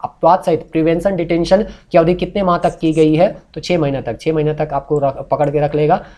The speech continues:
फिर यहाँ पे कोई भी आपका, अ, वो जो है, अ, अ, सॉरी, छः महीना नहीं, अ, बाद में, अ, सॉरी, यहाँ दो महीना, सॉरी, गलती हो रहा है, यहाँ पे दो महीना,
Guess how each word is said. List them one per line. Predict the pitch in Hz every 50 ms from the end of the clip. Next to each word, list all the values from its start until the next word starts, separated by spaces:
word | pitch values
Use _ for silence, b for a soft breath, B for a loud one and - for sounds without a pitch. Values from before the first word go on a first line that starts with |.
| B B B B
फिर | - 156
यहाँ | 156 156 147 151 151
पे | 156 147
कोई | 156 165 160 151
भी | 160 165
आपका, | 160 143 135 - - - 170 170
अ, | 214 - - 135 131 123 123
वो | 123 135 165 185
जो | 156 165 160
है, | 165 202 247 - - _ _ _ - - - - - - - - - -
अ, | 127 131 127 123 123 120 B B B B B B B 135
अ, | 131 120 - - _ _
सॉरी, | - - 254 233 156 110 101 - - - -
छः | - - 196 220 233
महीना | 165 123 117 110 107 110
नहीं, | 147 190 254 294
अ, | - - 147 123 127 120
बाद | 123 135 175 202 208 214
में, | 214 214 214 214
अ, | - 170 165 165
सॉरी, | - - 156 165
यहाँ | 175 160 143 143 147 147
दो | 135 151 151 139
महीना, | 123 110 104 101 104 104
सॉरी, | 104 - 123 123 123 143 139 - _ B B B B B B _ -
गलती | 135 123 127 127 - 131 127
हो | 120 110 110
रहा | 110 101 104
है, | 107 143 202 - b b b b b b b b b b
यहाँ | 135 143 156 - -
पे | 170 175 175 175 160
दो | 143 165 185 180
महीना, | 160 139 135 143 180 208